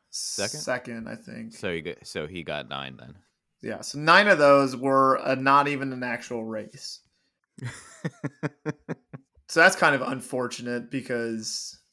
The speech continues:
Speaker 2: I said they were gonna score one point with Russell, and Host said they would score ten.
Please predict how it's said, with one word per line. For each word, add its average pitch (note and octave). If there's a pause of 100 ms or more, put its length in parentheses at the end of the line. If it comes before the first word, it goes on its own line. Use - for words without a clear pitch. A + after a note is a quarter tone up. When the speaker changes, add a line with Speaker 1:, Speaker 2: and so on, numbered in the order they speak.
(320)
Speaker 2:
I D#3+
said F#3
they F3
were D#3
gonna D3
score C#3+
one C3+
point D3+
with B2
Russell, B2+
and B2
Host D3+
said C#3+
they C#3
would B2+
score A#2+
ten. A2+